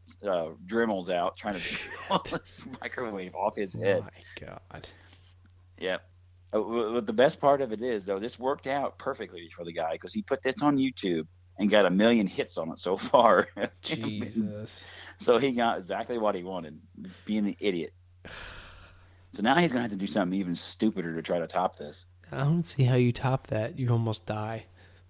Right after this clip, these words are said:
Speaker 2: Like,
Speaker 1: They didn't do C P R on him. That's the next step.
Speaker 2: Right?
Speaker 1: Yeah, he needs to do something. They have to
Speaker 2: So
Speaker 1: actually, you know, has to spend time in a burn unit or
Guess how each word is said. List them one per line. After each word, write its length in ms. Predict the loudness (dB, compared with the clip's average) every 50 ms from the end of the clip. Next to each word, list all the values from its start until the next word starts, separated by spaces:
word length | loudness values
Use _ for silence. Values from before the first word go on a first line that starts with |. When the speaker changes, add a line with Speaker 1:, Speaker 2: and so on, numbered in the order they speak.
| -16 -12
Speaker 2:
Like, 380 | -12 -12 -12 -12 -14 -18 -18 -18 -20 -20 -20 -20 -20 -20 -20 -20 -20 -20 -20 -18 -18 -18 -18 -16 -16 -16 -16 -16 -18 -20 -18 -6 -2
Speaker 1:
They 100 | 0 2
didn't 140 | 2 4
do 100 | 4 4
C 160 | 4 4 4 4
P 160 | 6 6 8
R 200 | 8 8 8 6
on 140 | 4 2 2
him. 120 | 0 -4
That's 200 | -6 -8 -8 -10
the 80 | -8 -8
next 200 | -8 -8 -8 -8
step. 360 | -8 -8 -6 -6 -6 -8 -10 -12 -16 -14 -10 -8
Speaker 2:
Right? 360 | -6 -4 -2 -2 -2 -4 -6 -8 -12 _ _ -20 -20 -20 _ -20 -18 _
Speaker 1:
Yeah, 100 | -8 -6 -6
he 80 | -4
needs 180 | -4 -4 -6 -6
to 60 | -6
do 100 | -6 -6
something. 340 | -2 2 2 2 2 2 0
They 80 | 0 0
have 160 | 0 0 0
to 60 | 0
Speaker 2:
So 40 | 0
Speaker 1:
actually, 260 | 0 0 -2 -6 -6 -4 -2
you 100 | 0 0
know, 100 | 0 0
has 240 | -2 -2 -4 -4 -6
to 60 | -6
spend 220 | -4 -2 0 0 2
time 200 | 2 2 4 2
in 60 | 2
a 60 | 0
burn 320 | 2 4 4 6 6 6 6
unit 360 | 6 6 4 4 4 4 2 2
or 120 | 0 -2